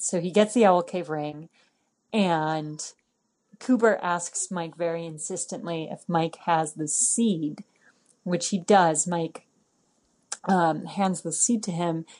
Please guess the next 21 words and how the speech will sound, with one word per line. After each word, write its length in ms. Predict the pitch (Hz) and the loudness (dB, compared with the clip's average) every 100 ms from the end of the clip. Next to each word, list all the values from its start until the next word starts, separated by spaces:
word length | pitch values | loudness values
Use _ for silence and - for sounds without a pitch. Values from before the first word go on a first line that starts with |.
| _ | _
and 200 | 175 170 | 0 0
Cooper 380 | - 208 202 180 | 4 4 6 6
says, 360 | 175 175 160 - | 6 2 0 -2
"I 80 | 190 | -4
need 340 | 175 214 254 | 2 4 6
you 120 | 269 | 4
to 160 | 262 220 | 4 0
make 240 | 196 185 | 0 0
another 360 | 175 165 160 165 | -4 -4 -2 -2
one," 440 | 151 151 147 147 156 _ _ | -2 -4 -4 -8 -16 _ _
and 200 | 185 170 | -6 -4
pulls 280 | - 202 190 | 4 6 8
out 200 | 185 160 | 6 6
one 140 | 165 | 0
of 120 | 156 | -4
his 240 | - 170 - | -6 -6 -6
hairs 760 | - 180 165 143 139 - - - | -6 -4 -2 -2 -6 -8 -12 -12
and, 280 | 180 151 151 | -12 -10 -10
and 220 | - 156 147 | -10 -10 -10
gives 220 | 165 - | -10 -8
the, 240 | 165 - | -6 -8